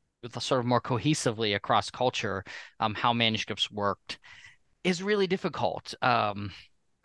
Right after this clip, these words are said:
and so I think it's really understandable that,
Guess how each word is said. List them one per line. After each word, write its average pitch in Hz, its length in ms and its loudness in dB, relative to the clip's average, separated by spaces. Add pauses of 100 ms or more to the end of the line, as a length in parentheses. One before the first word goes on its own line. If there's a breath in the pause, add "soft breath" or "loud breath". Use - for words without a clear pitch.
(560 loud breath)
and 131 260 2
so 160 120 4
I 156 140 4
think 160 140 2
it's 123 100 -6
really 156 260 2
understandable 131 640 2
that, 104 220 2